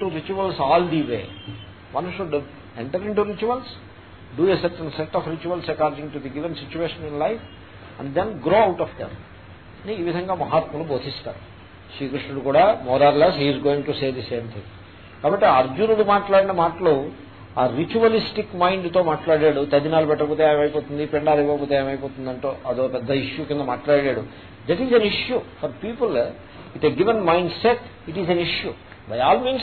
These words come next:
it is an issue. But it is a, a small issue. It doesn't, uh, need an elaborate discussion and all that. So శ్రీకృష్ణుడు దీనికి he is not going to reply to this. This is the point. So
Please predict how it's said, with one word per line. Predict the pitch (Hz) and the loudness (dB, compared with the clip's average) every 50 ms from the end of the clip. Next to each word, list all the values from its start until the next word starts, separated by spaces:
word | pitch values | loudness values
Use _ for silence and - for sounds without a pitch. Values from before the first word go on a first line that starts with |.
| 220 226 | -6 -8
it | 220 185 | -6 -6
is | 202 190 | -6 -6
an | 185 156 | -8 -8
issue. | - - - 113 - - - - - - - - - - - - - - - - - - - - - - - - - - - | -12 -12 -14 -16 -16 -18 -20 -20 -20 -20 -20 -20 -20 -20 -20 -20 -20 -20 -20 -20 -20 -20 -20 -20 -20 -20 -20 -20 -6 0 0
But | 175 - - - - - - - - - - - - - - - 143 | 0 0 0 -8 -18 -20 -20 -20 -20 -20 -20 -20 -20 -18 -14 -14 -10
it | 143 202 | -8 -6
is | 196 160 | -2 2
a, | 151 139 143 180 - - - 127 | 2 2 2 2 -2 -4 -8 -10
a | - 107 | -12 -8
small | 143 151 175 196 185 156 | -4 -2 0 0 0 -2
issue. | - - - 127 110 113 113 - - - - - - - - - - - - - | -6 -8 -8 -8 -8 -8 -8 -12 -16 -20 -20 -20 -20 -20 -20 -20 -20 -20 -18 -12
It | 131 123 | -8 -6
doesn't, | 139 147 170 180 180 160 160 | -4 -2 -2 -4 -2 0 2
uh, | 147 139 135 127 127 127 135 | 2 2 2 0 -4 -6 -6
need | 151 165 151 143 139 | -6 -4 -2 -2 -2
an | 131 127 120 | -2 -2 0
elaborate | 120 127 160 165 151 160 151 151 147 139 - - 123 110 120 | 2 4 6 6 6 6 6 6 4 4 2 -4 -10 -10 -10
discussion | 117 - - - 131 - 135 131 120 | -10 -10 -10 -10 -10 -10 -10 -12 -12
and | 117 113 110 123 | -10 -6 -6 -6
all | 139 147 120 110 | -6 -6 -6 -8
that. | 110 110 - - - - - - - - - - | -10 -10 -14 -20 -20 -20 -20 -20 -20 -20 -18 -14
So | 139 127 - | -14 -12 -10
శ్రీకృష్ణుడు | - 170 190 196 175 143 - - 127 117 107 101 98 - - - - - - - - - - - 117 127 | -10 -10 -10 -8 -10 -10 -10 -10 -10 -8 -8 -10 -10 -14 -18 -20 -20 -20 -20 -20 -20 -20 -18 -12 -8 -6
దీనికి | 143 156 160 160 143 151 147 131 | -4 -4 -4 -6 -6 -4 -4 -4
he | 139 143 127 | -4 -4 -6
is | 110 120 143 | -4 -4 -2
not | 165 175 160 127 143 | -2 -2 -2 -2 -2
going | 147 151 151 151 | -2 -2 -2 -6
to | 131 117 | -6 -6
reply | 113 113 - 160 180 220 202 - | -6 -8 -2 2 4 4 4 2
to | 151 117 101 - | 0 -8 -8 -12
this. | - - - - - - - - - - - - - - - - - - - - - - - - - - - - 135 123 117 | -16 -16 -18 -18 -18 -20 -20 -20 -20 -20 -20 -20 -20 -20 -20 -20 -20 -20 -20 -20 -20 -20 -20 -20 -20 -18 -16 -14 -12 -10 -10
This | 117 107 - 131 | -10 -8 -8 -8
is | 117 131 175 | -6 -6 -6
the | 175 - 123 | -6 -4 -4
point. | 104 98 95 92 - - - - - - - - - - - - - - - - - - - - - | -4 -4 -6 -12 -16 -20 -20 -20 -20 -20 -20 -20 -20 -20 -20 -20 -20 -20 -20 -20 -20 -20 -16 -8 -2
So | - | 2